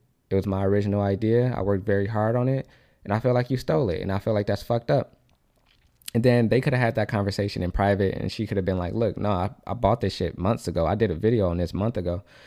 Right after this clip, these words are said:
like, months ago, before I even knew you guys were doing it."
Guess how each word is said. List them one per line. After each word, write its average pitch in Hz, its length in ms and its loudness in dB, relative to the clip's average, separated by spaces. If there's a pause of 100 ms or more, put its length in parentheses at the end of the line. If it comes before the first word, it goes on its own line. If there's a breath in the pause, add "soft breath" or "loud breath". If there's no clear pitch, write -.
(200 loud breath)
like, 90 140 0
months 107 300 2
ago, 92 240 2
before 95 280 2
I 101 120 4
even 98 240 2
knew 101 60 4
you 104 180 0
guys 98 360 2
were 92 280 0 (400 soft breath)
doing 113 260 4
it." - 160 -4